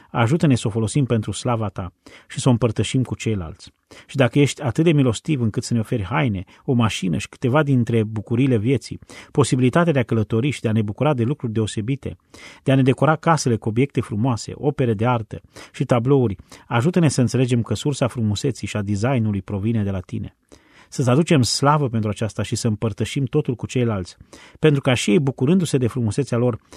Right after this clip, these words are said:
să vadă minunea minții creatoare a marelui nostru Dumnezeu. Doamne, dă-ne această orientare în toate lucrurile. Și, Doamne, ajută-ne să ne folosim resursele și, sub îndemnul Duhului Tău, să nu ne opunem autorității Tale atunci când ne chem să investim în eternitate,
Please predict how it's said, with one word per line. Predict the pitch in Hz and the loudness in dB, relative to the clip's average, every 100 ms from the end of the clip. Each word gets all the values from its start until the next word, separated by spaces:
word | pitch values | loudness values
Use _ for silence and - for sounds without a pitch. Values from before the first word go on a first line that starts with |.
| - - | -20 -14
să | - 120 | 0 2
vadă | 123 156 139 | 4 4 6
minunea | 120 143 131 | 6 4 4
minții | 110 131 160 - - | 4 4 4 0 -2
creatoare | 110 101 - 113 104 - | -2 -2 -2 -2 -2 -6
a | - | -6
marelui | 95 98 123 120 104 | -2 0 0 0 0
nostru | 98 98 - | -2 -4 -6
Dumnezeu. | 95 92 87 85 82 85 - _ _ _ _ | -8 -6 -6 -6 -10 -14 -20 _ _ _ _
Doamne, | - 107 95 82 92 _ _ - _ | -6 -4 -2 -4 -8 _ _ -20 _
dă-ne | 139 170 139 | 0 2 2
această | 117 104 113 | 0 -2 -2
orientare | 101 95 107 101 | -2 -2 -2 -4
în | 92 | -4
toate | 107 - | -6 -6
lucrurile. | 98 95 - - - _ _ _ | -8 -10 -16 -20 -20 _ _ _
Și, | - | -14
Doamne, | 101 117 113 98 92 - - | -2 0 2 0 -2 -12 -10
ajută-ne | - 120 180 208 143 | 0 2 4 4 4
să | - | 4
ne | 131 | 2
folosim | 117 123 110 170 | 2 0 0 2
resursele | 165 120 - 180 - 101 | 2 2 0 -4 -4 -8
și, | 101 117 | -8 -8
sub | 120 117 | -2 2
îndemnul | 110 165 160 131 | 4 4 4 0
Duhului | 143 135 | 0 -2
Tău, | 110 147 127 - - - - | 0 0 0 -6 -20 -20 -18
să | - - | -2 4
nu | 143 214 | 6 6
ne | |
opunem | 196 165 151 131 | 4 4 4 6
autorității | 120 117 107 147 - | 4 2 2 0 0
Tale | 123 127 | 0 0
atunci | 113 147 127 | 2 0 0
când | 131 113 | 2 2
ne | 110 | 2
chem | - 139 | 2 0
să | 117 120 | 2 0
investim | 104 101 - 135 117 | 0 0 -4 0 2
în | |
eternitate, | 107 - 98 95 107 92 - | 0 -2 -4 -4 -4 -6 -10